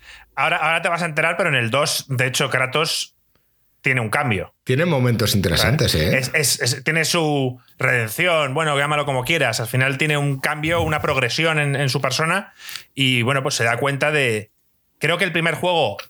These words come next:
Speaker 1: iba de que Kratos no quería que Atreus cometiera sus mismos errores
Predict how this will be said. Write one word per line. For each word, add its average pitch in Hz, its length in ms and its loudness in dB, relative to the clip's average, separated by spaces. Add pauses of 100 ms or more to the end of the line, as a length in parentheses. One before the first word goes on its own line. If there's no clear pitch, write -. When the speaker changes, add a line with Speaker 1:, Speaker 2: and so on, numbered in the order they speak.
(200)
Speaker 1:
iba 156 320 0
de 113 180 -2
que 113 340 0
Kratos 143 380 0
no 127 140 0
quería 131 320 0
que 127 280 0
Atreus 123 440 0
cometiera 123 400 0
sus 123 220 0
mismos 131 320 2
errores 156 520 -2